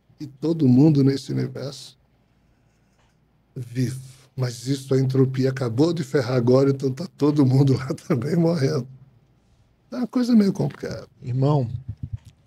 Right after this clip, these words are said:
Speaker 2: a gente tá entrando no, <laughs> na, na parte final, e tem palestra hoje. Vamos, vamos pegar mais duas perguntas cada um e e fazer a apresentação final e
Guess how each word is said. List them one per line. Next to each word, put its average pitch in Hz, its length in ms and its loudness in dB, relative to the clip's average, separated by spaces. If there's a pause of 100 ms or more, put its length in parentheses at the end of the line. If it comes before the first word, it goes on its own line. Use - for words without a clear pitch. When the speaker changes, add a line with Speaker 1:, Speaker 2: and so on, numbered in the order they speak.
Speaker 2:
a - 40 -16
gente 113 220 0
tá 147 80 4
entrando 143 380 0
no, 170 220 4 (640)
<laughs> - 680 -10
na, 139 240 0
na 131 140 4
parte - 400 -4
final, 151 300 8
e 110 40 8
tem 127 140 2
palestra 160 560 6
hoje. 107 420 10 (220)
Vamos, 127 480 8
vamos 127 180 8
pegar 127 260 8
mais 123 320 6 (100)
duas 131 300 8
perguntas 117 500 0
cada 113 340 6
um 135 360 4
e 110 460 4 (560)
e - 40 -14
fazer 107 320 6
a - 20 6
apresentação 104 520 0
final 110 500 2
e 113 220 6